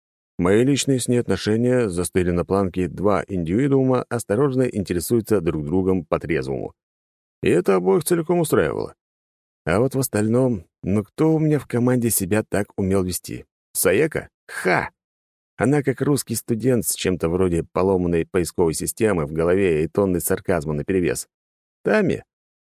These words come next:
Маленький рыжий гопник с переизбытком энергии. Матильда? Ну, хотелось бы сказать, что нечто женственное в жрице есть, но не получалось.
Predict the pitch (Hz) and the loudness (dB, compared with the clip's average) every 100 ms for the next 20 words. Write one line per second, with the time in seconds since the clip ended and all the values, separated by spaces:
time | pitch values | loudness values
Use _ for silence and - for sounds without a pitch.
0 | _ 110 151 156 131 139 143 139 127 107 | _ 0 2 2 2 0 2 2 2 0
1 | 123 147 135 110 - 107 113 101 113 - | 0 2 0 -2 -2 0 2 2 -2 0
2 | 107 107 87 71 62 - _ _ _ _ | 0 2 0 -2 -8 -12 _ _ _ _
3 | - 78 - 202 208 95 67 - _ _ | -4 -4 0 2 2 0 -4 -8 _ _
4 | - 98 127 147 151 143 120 - _ _ | -6 -2 0 2 2 0 -2 -6 _ _
5 | _ _ - 127 214 196 147 101 95 - | _ _ -4 0 2 4 2 0 0 -2
6 | 87 95 90 - 85 87 87 - 90 90 | 0 0 0 -2 -2 0 0 0 0 2
7 | 92 - 90 87 82 85 95 90 95 110 | 0 -2 -2 0 0 0 -2 -2 -2 0
8 | 156 151 - - 98 110 113 110 104 80 | 0 0 -4 -6 -4 0 2 2 0 -2
9 | 71 - 55 55 - | -2 -4 -4 -6 -10